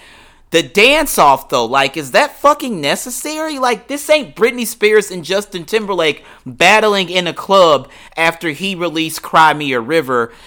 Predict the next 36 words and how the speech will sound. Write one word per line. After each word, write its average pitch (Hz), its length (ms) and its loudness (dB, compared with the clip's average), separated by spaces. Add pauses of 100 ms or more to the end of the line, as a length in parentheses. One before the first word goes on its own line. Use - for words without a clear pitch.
which 143 240 -6
was 156 160 -8
totally 156 440 0
an 131 180 -6
aim 151 320 0
at 127 180 -2
her 135 480 2 (320)
for 160 160 -2
cheating 185 460 -2
on 139 160 2
him 139 180 -4
or 127 80 2
whatever 165 300 2
the 127 80 -4
fuck - 320 -4
happened 123 340 -4
in 110 80 -8
their 113 140 -4
relationship. 110 760 -8 (800)
That's 285 320 0
cool 254 280 -2
for 196 160 -4
Britney 175 460 2
and 147 100 -6
Justin. 175 560 -2 (180)
We 185 220 -6
don't 247 300 2
need 190 200 -4
it 185 160 0
in 160 140 -4
a 156 60 -4
Final 147 420 0
Fantasy 127 580 -6
game. 101 460 -4 (400)
They 151 160 0
took 226 500 -2